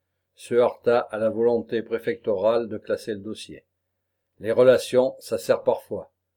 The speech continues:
Au petit jeu de la barbichette, Luc Perceval et Augustin Pinard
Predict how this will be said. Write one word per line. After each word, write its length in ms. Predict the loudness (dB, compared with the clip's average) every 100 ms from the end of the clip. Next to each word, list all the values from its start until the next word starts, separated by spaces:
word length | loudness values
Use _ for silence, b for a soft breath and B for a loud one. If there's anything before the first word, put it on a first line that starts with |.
| _ _ _ -20
Au 80 |
petit 380 | -12 -12 -10 -10
jeu 180 | 0 2
de 80 | 6
la 160 | 6
barbichette, 760 | 8 6 4 -2 -2 -2 -2 -6 -18
Luc 320 | -10 -6 -6
Perceval 680 | 0 -2 0 -6 0 0 0 -6
et 80 |
Augustin 480 | -12 -10 -12 -6 -6
Pinard 560 | -6 -10 -8 -6 -8